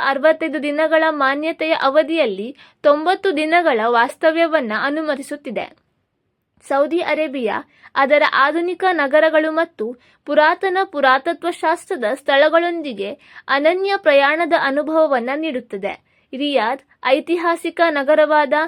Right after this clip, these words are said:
ಜೆಡ್ಡಾ ಮತ್ತು ಪ್ರಾಚೀನ ನಬಾಟಿಯನ್ ನಗರ ಅಲ್ ಉಲಾವನ್ನ ಅನ್ವೇಷಿಸಬಹುದಾಗಿದೆ.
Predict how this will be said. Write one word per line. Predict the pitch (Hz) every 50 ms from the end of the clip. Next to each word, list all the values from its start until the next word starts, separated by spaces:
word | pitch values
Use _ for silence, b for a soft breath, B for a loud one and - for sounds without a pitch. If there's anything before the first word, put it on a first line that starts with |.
| b b b b b b b -
ಜೆಡ್ಡಾ | 220 262 277 285 254 247 240 208 208 226 285 b b b b b 277
ಮತ್ತು | 311 370 370 - _ - 240 262 349 b b b b b b _
ಪ್ರಾಚೀನ | _ 285 262 254 269 269 - - 370 370 359 370 381 381
ನಬಾಟಿಯನ್ | 339 285 277 247 302 311 302 320 330 - 359 349 349 349 359 349 - - _ _ _ _ _ _ _ _ 247
ನಗರ | 262 285 285 269 302 262 226 233 254 269 -
ಅಲ್ | - 269 294 339 277
ಉಲಾವನ್ನ | - 302 302 311 302 311 330 330 311 294 262 226 208 208 226 294 - _ _ -
ಅನ್ವೇಷಿಸಬಹುದಾಗಿದೆ. | - 269 277 294 311 330 - 320 285 - 285 277 254 269 233 277 294 302 320 320 285 226 208 196 196 190 - - _